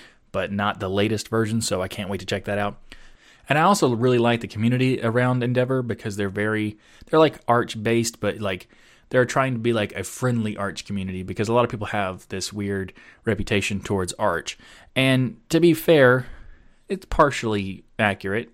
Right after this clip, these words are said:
and partially not, but at the same time, Endeavor is very welcoming and very friendly to beginners,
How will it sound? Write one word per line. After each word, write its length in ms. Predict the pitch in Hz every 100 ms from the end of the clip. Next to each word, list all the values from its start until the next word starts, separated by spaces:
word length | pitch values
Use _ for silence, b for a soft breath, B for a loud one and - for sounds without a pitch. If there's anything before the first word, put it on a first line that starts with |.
| -
and 160 | 147
partially 440 | - 117 107 104 95
not, 320 | 92 95 - b b b b b
but 240 | 113 107 104
at 80 |
the 80 | 117
same 260 | 117 123 113
time, 280 | 113 107 101
Endeavor 500 | 101 104 104 101 - b b _
is 200 | 104 95
very 420 | 90 92 113 120
welcoming 560 | 104 95 90 95 92 92 b b
and 80 | 104
very 220 | 113 110
friendly 260 | 104 98 95
to 160 | 101
beginners, 600 | 95 - 95 95 92 90